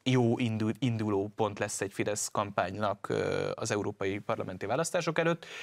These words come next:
ö, és a kormány pedig kapott két új, ö, minisztert, akik egyébként a saját területükön nagyon tapasztaltak.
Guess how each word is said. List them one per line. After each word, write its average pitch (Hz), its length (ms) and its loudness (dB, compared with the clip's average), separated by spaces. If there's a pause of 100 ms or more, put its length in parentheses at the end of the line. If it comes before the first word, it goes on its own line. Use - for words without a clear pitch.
(180)
ö, 131 140 2
és 135 200 2
a 139 60 2
kormány 104 380 2
pedig 104 220 0
kapott 101 300 -4
két 98 280 -2
új, 98 380 0
ö, 104 100 -2
minisztert, 104 540 -4
akik 104 240 -4
egyébként 104 400 -2
a - 20 -2
saját 123 360 2
területükön 117 520 0
nagyon 90 260 -6
tapasztaltak. - 760 -12